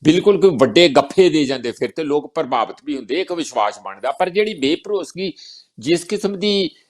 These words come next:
ਅ, ਦੋਹਰੀਆਂ, ਤੇਹਰੀਆਂ, ਚੌਹਰੀਆਂ, ਅ, ਨੀਤੀਆਂ ਦੇ ਵਿੱਚੋਂ ਮਿਲਦਾ ਆ ਜਿਹਨੂੰ, ਤੇ ਉਹਦੇ ਤੱਕ ਤੇ ਲੋਕਾਂ ਨੂੰ ਥੱਲੇ ਤੇ ਕੋਈ ਰਾਹਤ ਨਹੀਂ ਹੈ। ਫਿਰ ਦੂਸਰੀ ਗੱਲ, ਪ੍ਰਧਾਨ ਮੰਤਰੀ ਚਲੋ ਇੱਕ ਇੰਪ੍ਰੈਸ਼ਨਿਸਟਿਕ,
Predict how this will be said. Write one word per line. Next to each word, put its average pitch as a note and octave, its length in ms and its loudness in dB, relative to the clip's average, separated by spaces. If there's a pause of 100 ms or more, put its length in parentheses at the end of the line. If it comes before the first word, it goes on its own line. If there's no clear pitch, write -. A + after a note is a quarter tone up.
(220)
ਅ, - 20 2
ਦੋਹਰੀਆਂ, G3 600 4 (100)
ਤੇਹਰੀਆਂ, G3+ 440 2
ਚੌਹਰੀਆਂ, G#3 640 2
ਅ, C#3+ 80 -14 (360)
ਨੀਤੀਆਂ F3 680 2
ਦੇ E3+ 140 0
ਵਿੱਚੋਂ D3+ 360 0
ਮਿਲਦਾ B2 360 4
ਆ A2+ 320 4
ਜਿਹਨੂੰ, B2+ 520 -10 (520)
ਤੇ G3 60 0
ਉਹਦੇ G#3+ 320 2
ਤੱਕ A3+ 280 -4
ਤੇ G#3+ 500 0
ਲੋਕਾਂ F3 380 -4
ਨੂੰ A3+ 140 -12
ਥੱਲੇ D3 300 -2
ਤੇ G3+ 80 -8
ਕੋਈ C4 160 -8
ਰਾਹਤ A3+ 340 0
ਨਹੀਂ A#3+ 200 -8
ਹੈ। A3 60 -8
ਫਿਰ F3 240 -2
ਦੂਸਰੀ D3 380 -2
ਗੱਲ, G#2 200 -2 (1300)
ਪ੍ਰਧਾਨ E3 320 4
ਮੰਤਰੀ G3+ 340 -6
ਚਲੋ G3+ 240 -4
ਇੱਕ G3 120 -4
ਇੰਪ੍ਰੈਸ਼ਨਿਸਟਿਕ, D3 880 -6